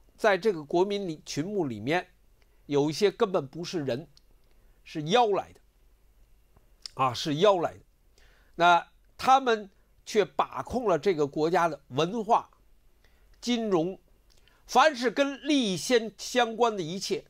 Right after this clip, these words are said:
他们在把持着，而蛊惑、诱惑，甚至欺骗这个神，被神确定的这个国度，出现了今天的场面。民主党在自己的纲领中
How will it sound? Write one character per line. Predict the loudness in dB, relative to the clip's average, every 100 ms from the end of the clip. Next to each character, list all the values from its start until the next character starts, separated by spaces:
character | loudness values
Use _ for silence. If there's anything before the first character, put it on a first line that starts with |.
| -6
他 | -4
们 | 0
在 | 0
把 | 0 -6 -10
持 | -12 -8 -8
着， | -10 _ _ _ _ _ _ _ _
而 | 2 4
蛊 | 2 -8 -8 -8
惑、 | 0 2 2
诱 | 0 0
惑， | 0 0 -2 -2 -2
甚 | -6 -4 -2
至 | -4
欺 | -4 -4 -2
骗 | -2 -2 -4 _ _ _ _ _ _ _ _
这 | 0 2
个 | 2 -2 _ -12
神， | -2 0 -2 -6 _ _ _ _ 0
被 | 2 2
神 | 0 -4 -6
确 | -8 0 0
定 | 0 -6
的 | -4
这 | -6 -6
个 |
国 | -8 -4 -4
度， | -4 -16 _ _ _ _ _ _ _ _ _ _
出 | -4 -2
现 | 0 0 0
了 |
今 | -6 -10 -10
天 | -8
的 | -10
场 | -12 -16
面。 | -16 -16 -16 _ _ _ _ _ _ _ _ _ -4
民 | 0 0
主 | 0 4
党 | 4 4
在 | 2 4 4
自 | 0 -10 -2
己 | 0
的 | 4
纲 | 4 2
领 | 0 0
中 | 0 -2